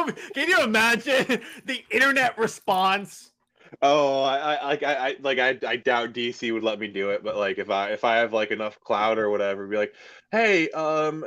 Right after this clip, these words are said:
Speaker 2: so you had a really great Batman run and it sold records. What do you wanna do now?" "I wanna do a Green Lantern run."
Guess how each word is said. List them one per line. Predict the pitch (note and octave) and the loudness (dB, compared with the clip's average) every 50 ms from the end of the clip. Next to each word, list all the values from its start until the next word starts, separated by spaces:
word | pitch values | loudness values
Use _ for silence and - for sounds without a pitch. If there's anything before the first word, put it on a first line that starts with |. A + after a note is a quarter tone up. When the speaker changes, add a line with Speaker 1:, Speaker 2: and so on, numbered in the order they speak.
| - | -10
Speaker 2:
so | - - F#3 F3+ D#3 D#3+ D#3 D3 | -6 -2 0 2 2 2 0 -4
you | C#3+ C#3 D#3 F3 | -6 -4 -4 -2
had | F#3 A3+ B3+ C#4 | 2 2 4 4
a | C4 G3 | 2 0
really | D3 D3 E3+ F#3 G#3 G#3 | 0 0 0 2 2 2
great | G#3 - F3 E3+ E3 - _ | 0 0 0 0 0 -2 _
Batman | - A2+ B2 C3+ B2 D3+ D#3+ E3 E3+ | -8 -6 -6 -6 -6 -4 -4 -4 -2
run | E3 E3+ E3+ E3+ E3+ E3+ E3+ F3 | -2 -2 0 0 0 -2 -4 -4
and | - C#3 C3 B2+ B2+ B2 | -6 -6 -4 -4 -4 -2
it | B2+ B2+ - - | -4 -4 -4 -6
sold | - D#3 C#3+ C#3+ B2 | -6 -4 -4 -2 0
records. | C3 C3+ C#3 - E3 E3 E3 C#3+ | 0 0 0 0 0 -2 0 0
What | D3+ E3+ | 0 0
do | E3+ | 0
you | E3 | 0
wanna | D#3+ D#3+ D#3+ | -2 -2 -2
do | D#3 E3 | -2 -2
now?" | D#3+ E3+ D#3+ D3 A#2 G2+ - _ _ _ _ _ _ - | 0 0 0 0 -2 -4 -6 _ _ _ _ _ _ 0
"I | G#3+ D#4 | 2 4
wanna | G#4 A4+ G#4+ G#4 | 4 4 4 4
do | F#4+ F#4 | 4 2
a | |
Green | C4 B3 E4 D#4+ D4+ | 2 0 -4 -4 -4
Lantern | D#4 F4 F4 D4 B3 F#3 | -4 -6 -6 -6 -6 -6
run." | D#3+ A#2+ G#2+ | -4 -4 -6